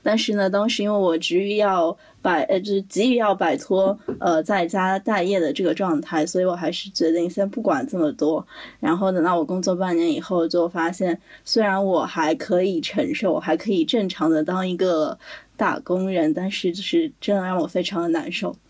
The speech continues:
所以就是听众朋友们，如果你在面试的时候感觉到种种问题的话，就是不要忽视它，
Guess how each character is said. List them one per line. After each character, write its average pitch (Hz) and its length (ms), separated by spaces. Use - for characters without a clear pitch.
所 185 240
以 165 180
就 170 140
是 170 340
听 208 240
众 202 180
朋 190 220
友 - 200
们， - 220
如 180 200
果 180 360
你 - 100
在 185 160
面 202 180
试 196 160
的 180 100
时 185 140
候 170 100
感 170 240
觉 170 120
到 190 160
种 185 200
种 190 160
问 190 220
题 185 160
的 165 100
话， 165 300
就 185 160
是 - 320
不 180 100
要 196 180
忽 214 280
视 202 260
它， 196 320